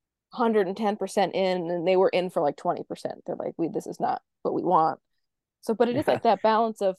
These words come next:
Speaker 1: how much is the right amount of attention or support or whatever.
Speaker 2: Yeah, eh, they, they, they keep it on the low down because they don't mom, want mom to go, to go batshit crazy over, over the thing that they're thinking about. So,
Speaker 1: Yeah.
Speaker 2: yeah,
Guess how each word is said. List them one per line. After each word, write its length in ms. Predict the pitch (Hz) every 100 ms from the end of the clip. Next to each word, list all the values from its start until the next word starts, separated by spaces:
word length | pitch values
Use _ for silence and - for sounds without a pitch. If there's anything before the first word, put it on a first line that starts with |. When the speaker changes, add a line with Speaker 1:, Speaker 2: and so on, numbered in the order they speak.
| _
Speaker 1:
how 380 | - - 208 208
much 400 | 208 196 - - _ _
is 200 | 185 180
the 140 | - 185
right 300 | 175 180 -
amount 320 | 180 180 170
of 80 | 165
attention 540 | 175 - 180 - 180 170
or 160 | 143
support 580 | - 147 - 185 175 170 _
or 360 | 165 151 135 175 _ _ _ _ -
whatever. 440 | 160 156 - - - _ _ _ _ _ -
Speaker 2:
Yeah, 320 | 160 170 131
eh, 220 | 156 156
they, 220 | 143 160 139
they, 300 | 147 147 - - -
they 160 | 135 151
keep 220 | 190 165
it 60 |
on 100 | 151
the 60 | 139
low 200 | 135 143
down 280 | 139 139 131
because 220 | 127 123
they 120 | 135
don't 260 | 147 135 143
mom, 300 | 131 139 160
want 300 | 165 135 139
mom 320 | 143 127 127
to 60 | 127
go, 460 | 135 127 123 120 - 143 120
to 100 | 123
go 160 | 127
batshit 420 | 117 131 - 135
crazy 440 | 131 131 131 131 120
over, 340 | 120 120 113 - - - -
over 240 | 131 123
the 100 | 117
thing 260 | - 135 123
that 120 | 120
they're 200 | 127 120
thinking 340 | - 127 131
about. 420 | 120 120 113 113 -
So, 440 | 139 127 127 147 - - -
Speaker 1:
Yeah. 140 | 202
Speaker 2:
yeah, 340 | 262 208 131